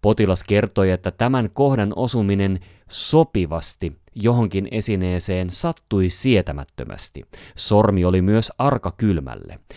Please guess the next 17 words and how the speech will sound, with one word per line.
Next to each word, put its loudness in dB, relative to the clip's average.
Särky 0
oli 2
enemmän 0
tai 0
vähemmän -2
jatkuvaa. -8
Asetyyli 0
salisyylihappo 0
ei 0
auttanut, 0
vaikka 0
kivuliaaseen 0
osteoidiin 0
osteomaan 0
se -6
usein -4
auttaa -2